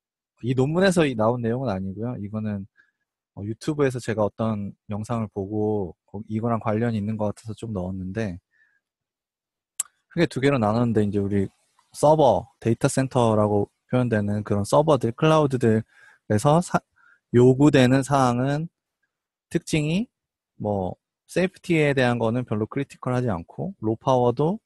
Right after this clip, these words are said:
있으면 좋지만 꼭 필요한 건 아니고 그리고 리얼타임을 선호하지만 이것도 사실은 꼭 리얼타임으로 뭔가를 굉장히 중요하게 해야 되는데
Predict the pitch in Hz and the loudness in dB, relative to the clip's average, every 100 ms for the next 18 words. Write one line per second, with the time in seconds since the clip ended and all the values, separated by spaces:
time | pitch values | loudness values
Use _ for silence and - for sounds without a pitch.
0 | _ _ _ _ _ - 110 - 143 127 | _ _ _ _ _ -6 -4 -2 0 0
1 | 113 - 117 123 143 _ - 185 - 170 | -2 -4 -2 -2 -4 _ -6 -6 0 2
2 | 156 156 107 95 95 101 117 107 104 131 | 4 4 4 2 -2 0 4 4 6 6
3 | 139 160 143 135 131 123 110 113 _ _ | 6 6 6 6 6 6 4 0 _ _
4 | _ _ - 156 151 147 151 156 135 120 | _ _ -2 2 6 6 4 2 4 4
5 | 117 107 107 123 - 117 127 - 120 117 | 4 0 0 0 0 -2 -2 -2 -2 -4
6 | 113 107 _ _ _ _ _ _ _ _ | -4 -10 _ _ _ _ _ _ _ _
7 | _ _ 107 135 147 160 147 135 127 123 | _ _ 2 4 4 4 2 2 -2 -2
8 | 104 104 107 110 107 - 117 123 117 - | -4 -4 -2 -2 -2 -4 -4 -4 -4 -6
9 | 107 110 107 117 135 127 113 101 101 107 | -4 -4 -4 -4 -6 -4 -6 -6 -6 -6
10 | 104 | -8